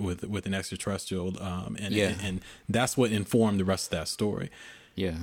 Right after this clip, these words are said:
Speaker 1: Take that to your point, though. What if that first extraterrestrial was black? You
Speaker 2: That's
Speaker 1: know,
Speaker 2: my
Speaker 1: how
Speaker 2: thing.
Speaker 1: is, how is, how is not only the world, how is America and specifically the Western world?
Speaker 2: Yeah.
Speaker 1: How would the Western world react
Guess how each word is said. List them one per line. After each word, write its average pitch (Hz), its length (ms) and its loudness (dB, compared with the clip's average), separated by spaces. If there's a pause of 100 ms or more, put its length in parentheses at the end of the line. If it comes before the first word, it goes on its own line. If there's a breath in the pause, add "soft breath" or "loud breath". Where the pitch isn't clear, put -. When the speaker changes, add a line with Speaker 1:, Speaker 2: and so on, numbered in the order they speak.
(520)
Speaker 1:
Take 190 280 2
that 143 280 4
to 127 100 4
your 143 180 8
point, 117 280 4
though. 98 280 2 (220 soft breath)
What 151 220 6
if 170 120 4
that 139 200 2
first - 380 2
extraterrestrial 107 800 0
was 85 100 -2
black? 85 440 -8 (600 soft breath)
You 113 80 -2
Speaker 2:
That's 127 200 6
Speaker 1:
know, 269 60 10
Speaker 2:
my 247 40 10
Speaker 1:
how 185 160 8
Speaker 2:
thing. - 120 12
Speaker 1:
is, 143 140 6 (280 loud breath)
how 175 360 8
is, 160 200 8
how 175 300 4
is 135 220 4 (100)
not 135 220 6
only 135 180 6
the 113 120 4
world, 113 300 2
how 156 240 2
is 127 200 4
America 113 560 4
and 101 100 -2
specifically - 720 0
the 92 140 0
Western 110 560 4
world? 80 320 -2 (280 loud breath)
Speaker 2:
Yeah. 107 240 2
Speaker 1:
How 185 120 2
would 165 140 8
the 127 80 6
Western 127 440 4
world 104 240 4
react 95 460 0